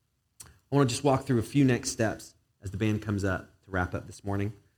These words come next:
Uh, first next step, these are just things that you can do to put this into practice, is just reflect on what budgeting for godliness will look like. Like, what does budgeting for godliness look like in your life? What is it that you'd have to say yes to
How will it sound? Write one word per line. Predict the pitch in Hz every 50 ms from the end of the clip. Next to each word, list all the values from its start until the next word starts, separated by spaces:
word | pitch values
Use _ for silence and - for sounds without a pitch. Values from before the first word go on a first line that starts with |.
| _ _ _ _ _ _ _ _ _ _ _ _ _ _ _ _ -
Uh, | 120 110
first | 110 - - 160 147 - -
next | 151 139 -
step, | - - 147 135 107 92 - - _ _ _ _ _ _
these | 151 170
are | 160 156
just | 165 156 160
things | - 160 143
that | 123 139
you | 135 139 139
can | 135 139 131
do | 123 127
to | 120 113
put | 113 - 131 -
this | - 107 - 123
into | 110 101
practice, | - 113 98 98 - - 92 85 - -
is | 95 90
just | - 127 120 113 - -
reflect | 113 104 - - 139 135 135 -
on | 123 117
what | 120 113 110 107 - - - _ _ _ _ _ _ -
budgeting | 107 135 135 117 123 113 113 107
for | - 107
godliness | 90 107 104 104 101 101 98 95 92 - -
will | 98 95
look | 95 92 90 - -
like. | 85 87 - - - _ _ _ _ _ _
Like, | 117 - 165
what | 185
does | 185 156
budgeting | 131 117 - 147 147 143 139 151 147 139
for | - 123
godliness | 104 120 117 110 107 101 -
look | 120 113 -
like | 110 101 - - - _ _ _ -
in | 117 113
your | 117 120 117
life? | 104 87 82 87 - _
What | 135 143 160
is | 160 156
it | 147 -
that | - 139
you'd | 131 117 110 110
have | 113 131 -
to | -
say | - - 117
yes | 110 104 104 120 127 151 151 - - -
to | 160 156 156 160 156